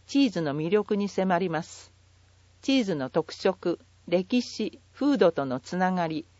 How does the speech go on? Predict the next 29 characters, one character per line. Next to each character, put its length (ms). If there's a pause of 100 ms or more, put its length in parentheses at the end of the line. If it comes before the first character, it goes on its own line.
(280)
ワ 200
イ 160
ン 120
の 100
選 280
び 120
方 320
や 180
楽 280
し 120
み 140
方 280
を 120
紹 320
介 240
し 180
ま 180
す。 360 (1000)
十 260
月 320
二 160
十 160
日、 240 (640)
十 260
一 220
月 300
二 180
十 240
四 220